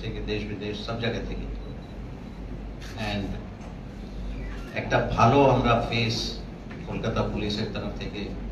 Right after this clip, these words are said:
প্রত্যেকবার প্রেজেন্ট করি in cooperation with general public। জেনারেল পাবলিকের প্রচুর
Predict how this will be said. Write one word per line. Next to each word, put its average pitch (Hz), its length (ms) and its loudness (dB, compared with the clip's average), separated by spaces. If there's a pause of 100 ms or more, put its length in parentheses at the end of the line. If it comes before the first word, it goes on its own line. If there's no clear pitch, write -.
(280)
প্রত্যেকবার 101 680 0 (200)
প্রেজেন্ট 104 400 -2
করি 110 280 -4 (720)
in 120 80 -2
cooperation 107 760 2 (120)
with 101 160 -4 (520)
general 101 380 -2
public। - 420 -4
জেনারেল 101 360 -6
পাবলিকের 101 420 -6 (380)
প্রচুর 120 380 -2